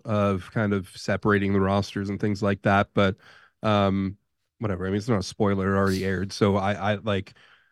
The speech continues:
Athena and Billy Starks, like, to me, like, that, that was built up where, uh, like I said, really, really good storyline, main event worthy, a little awkward that Athena's the heel, but the match is in her hometown. Um, I,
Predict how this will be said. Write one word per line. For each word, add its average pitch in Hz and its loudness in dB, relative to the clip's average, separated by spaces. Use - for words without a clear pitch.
Athena 123 4
and 104 2
Billy 104 4
Starks, 98 0
like, 98 -4
to 175 -6
me, 107 0
like, 101 -6
that, 123 -2
that 135 -2
was 139 -6
built 113 -8
up 101 -4
where, 98 0
uh, 98 0
like 107 0
I 113 0
said, 98 -4
really, 127 6
really 110 4
good 104 -2
storyline, 98 -2
main 120 0
event 110 0
worthy, 98 -6
a 113 -2
little 131 2
awkward 107 -2
that 98 -6
Athena's 101 -2
the 95 -10
heel, 101 2
but 92 0
the 107 0
match 104 0
is 101 -6
in 104 -4
her 104 0
hometown. 98 0
Um, 95 -2
I, 98 -4